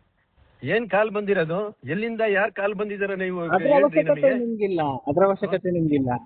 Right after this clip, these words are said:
Speaker 1: ಹಾ.
Speaker 2: ಯಾರ್
Speaker 1: ಒಂದ್ ಅರ್ಥ
Speaker 2: ಇನ್ಫಾರ್ಮೇಶನ್
Speaker 1: ಮಾಡ್ಕೊಳ್ಳಿ.
Speaker 2: ಕೊಡ್ತಾರೆ?
Speaker 1: ಸಿಸ್ಟಮ್,
Speaker 2: ನೀವು
Speaker 1: ಸಿಸ್ಟಮ್,
Speaker 2: ಅರ್ಥ ಮಾಡ್ಕೊಳ್ಳಿ
Speaker 1: ಸಿಸ್ಟಮ್
Speaker 2: ಸರ್,
Speaker 1: ನಡೀತಾ
Speaker 2: ಸಿಸ್ಟಮ್
Speaker 1: ಇರುತ್ತೆ.
Speaker 2: ಹೆಂಗ್ ಆಗಿದೆ ಅನ್ನೋದು ನಮಗೆ
Speaker 1: ಅರ್ಥ ಆಯ್ತಲ್ಲ?
Speaker 2: ಗೊತ್ತಿದೆ.
Speaker 1: ನೀವು
Speaker 2: ನಮಗೆ
Speaker 1: ಯಾವ್ದಾದ್ರು
Speaker 2: ಗೊತ್ತಿದೆ.
Speaker 1: ಪೇಷಂಟ್ ಕನ್ಸರ್ನ್ ಇಂದ ಕರೆಕ್ಟ್ ಆಗಿ ಹೇಳಿದ್ರೆ ನಾವು ಅದನ್ನ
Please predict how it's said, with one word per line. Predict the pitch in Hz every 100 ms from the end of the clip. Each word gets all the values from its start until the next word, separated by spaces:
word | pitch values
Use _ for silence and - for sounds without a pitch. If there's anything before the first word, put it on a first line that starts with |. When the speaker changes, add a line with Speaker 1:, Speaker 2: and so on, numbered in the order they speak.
| _ _ 110
Speaker 1:
ಹಾ. | 131 98 98 _ _ _ _ _ -
Speaker 2:
ಯಾರ್ | 147 208
Speaker 1:
ಒಂದ್ | 214 151
ಅರ್ಥ | 233
Speaker 2:
ಇನ್ಫಾರ್ಮೇಶನ್ | 226 226 190
Speaker 1:
ಮಾಡ್ಕೊಳ್ಳಿ. | 190 185 185
Speaker 2:
ಕೊಡ್ತಾರೆ? | 170 107 - 170
Speaker 1:
ಸಿಸ್ಟಮ್, | 139 175 196 185
Speaker 2:
ನೀವು | 190
Speaker 1:
ಸಿಸ್ಟಮ್, | 190 254 262
Speaker 2:
ಅರ್ಥ | 214
ಮಾಡ್ಕೊಳ್ಳಿ | 190 240 226 - 220
Speaker 1:
ಸಿಸ್ಟಮ್ | 214 214
Speaker 2:
ಸರ್, | 196
Speaker 1:
ನಡೀತಾ | - 262
Speaker 2:
ಸಿಸ್ಟಮ್ | 233 208
Speaker 1:
ಇರುತ್ತೆ. | 233 214
Speaker 2:
ಹೆಂಗ್ | 208
ಆಗಿದೆ | 226 220
ಅನ್ನೋದು | 208 202 214
ನಮಗೆ | 202
Speaker 1:
ಅರ್ಥ | 180 208
ಆಯ್ತಲ್ಲ? | 214 170 208 202 214
Speaker 2:
ಗೊತ್ತಿದೆ. | 180 151 - 120
Speaker 1:
ನೀವು | 151 156
Speaker 2:
ನಮಗೆ | 170
Speaker 1:
ಯಾವ್ದಾದ್ರು | 202 190 202 196
Speaker 2:
ಗೊತ್ತಿದೆ. | 180 160 185
Speaker 1:
ಪೇಷಂಟ್ | 208 180
ಕನ್ಸರ್ನ್ | 180 185 185 180
ಇಂದ | 175 170
ಕರೆಕ್ಟ್ | 196 147 151 170
ಆಗಿ | 180 165
ಹೇಳಿದ್ರೆ | 170 170 175
ನಾವು | 196 151 165
ಅದನ್ನ | 151 170